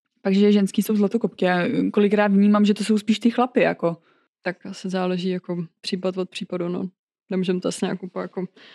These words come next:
Speaker 2: generalizovat, no.
Speaker 1: No, „byla můj zdroj.“ To mi nedá spát. Obžalovaný přiznal, že u něho Veronika večer před vraždou byla, ale tvrdí, že v půl osmé večer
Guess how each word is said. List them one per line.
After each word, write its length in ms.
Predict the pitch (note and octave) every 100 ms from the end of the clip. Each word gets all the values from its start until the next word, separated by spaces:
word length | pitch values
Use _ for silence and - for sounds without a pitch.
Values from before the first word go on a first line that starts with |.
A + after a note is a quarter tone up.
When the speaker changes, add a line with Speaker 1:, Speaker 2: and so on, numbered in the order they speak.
| - - _ _
Speaker 2:
generalizovat, 680 | G3 F#3+ F3+ F3+ F3 D#3+ -
no. 60 | F#3+
Speaker 1:
No, 280 | F3+ F3+ F3 _ _ _ _
„byla 180 | F#3 F3+
můj 160 | F3 E3+
zdroj.“ 300 | E3+ E3+ D#3+ _ _ _ _ _ - - - - - - - _ -
To 100 | -
mi 60 | G#3+
nedá 220 | G3+ G3
spát. 240 | G3 F3+ F3 _ _ _ - - _ _
Obžalovaný 460 | G#3+ G#3 A#3+ B3 C4+
přiznal, 420 | C4+ G3+ F#3+ F#3+
že 120 | G#3
u 60 | G#3
něho 240 | G#3 G#3
Veronika 420 | G#3 G3 G3 G3 G3+
večer 340 | G3 - G3+
před 200 | - G3
vraždou 380 | G3 G3 G#3 G#3+
byla, 260 | F3 F3
ale 280 | F3+ - G3
tvrdí, 360 | G3 F#3+ G3+ G3+
že 100 | G3
v 80 | -
půl 200 | A3 A3
osmé 320 | G#3 G#3+ G3+
večer 460 | F#3+ F#3 F#3 F3+